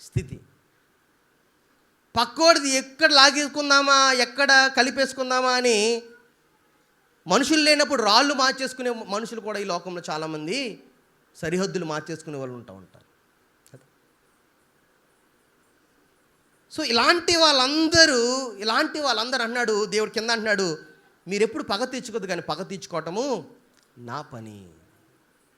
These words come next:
మిమ్మల్ని ఆ విధంగా హింసిస్తున్నప్పుడు మాటల ద్వారా,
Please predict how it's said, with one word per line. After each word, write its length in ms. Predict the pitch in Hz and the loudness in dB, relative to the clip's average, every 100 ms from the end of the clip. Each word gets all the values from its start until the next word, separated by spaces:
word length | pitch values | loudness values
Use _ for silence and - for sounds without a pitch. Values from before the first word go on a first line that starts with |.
| _ _ _ _ _ _ _ _ | _ _ _ _ _ _ _ _
మిమ్మల్ని 320 | 156 233 277 | -6 -4 -2
ఆ 200 | 214 226 | 4 4
విధంగా 460 | 220 214 294 330 311 | 4 2 0 0 0
హింసిస్తున్నప్పుడు 840 | 247 240 262 277 - 233 190 214 | 0 -2 -6 -10 -8 -6 -6 -4
మాటల 480 | 226 175 220 247 247 | -4 0 -2 -2 -6
ద్వారా, 540 | 220 196 170 180 220 | -4 -2 2 2 2